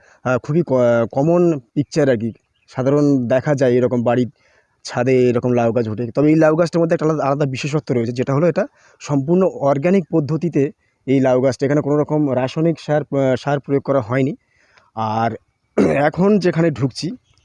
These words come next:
যে মানুষটির বাড়ি আজকের এসেছি, সুরজিৎ বৈদ্য, যিনি দু হাজার আঠারো সালে কৃষক রত্ন পুরস্কারে ভূষিত হয়েছেন, সামনে আপনারা দেখতে পাচ্ছেন। এবং, আহ,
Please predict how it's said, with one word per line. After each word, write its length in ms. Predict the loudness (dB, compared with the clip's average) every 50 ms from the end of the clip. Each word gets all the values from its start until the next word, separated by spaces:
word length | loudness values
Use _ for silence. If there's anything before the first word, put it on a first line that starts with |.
| _ _ -16
যে 160 | -6 -2 0 2
মানুষটির 420 | 2 2 2 0 -2 -4 -4 0
বাড়ি 260 | 0 2 2 4 2
আজকের 220 | 2 0 0 0 0
এসেছি, 320 | 0 0 0 -2 -4 -4
সুরজিৎ 440 | -4 -2 0 2 2 2 0 0 0
বৈদ্য, 340 | 0 0 0 2 0 -2 -4 -4 _ _ _ -20 -20 _ _ _ -8
যিনি 240 | -4 0 0 0 0
দু 160 | 0 -2 -2
হাজার 380 | 0 0 0 0 0 0 -2 -2
আঠারো 420 | -2 -4 -4 -2 0 2 2 2
সালে 320 | 2 2 2 2 2 2 0 -2 -6
কৃষক 300 | -6 -2 0 0 0 2 2
রত্ন 340 | 2 0 0 0 -2 -2
পুরস্কারে 420 | 0 0 0 0 0 0 0 -2 -2
ভূষিত 340 | 0 -2 -2 -2 -2 0 2
হয়েছেন, 300 | 2 2 2 0 -4 -6 -8 -14 _ _ _ _ _ _
সামনে 320 | -6 -2 0 2 2 2
আপনারা 260 | 2 2 2 2 2 2
দেখতে 240 | 2 0 0 0
পাচ্ছেন। 320 | 0 0 -2 -2 0 0 2
এবং, 340 | 2 4 4 4 2 2 0 -2 _ _ _ _ _ _ _ _ _ -2
আহ, 360 | 0 2 2 4 2 2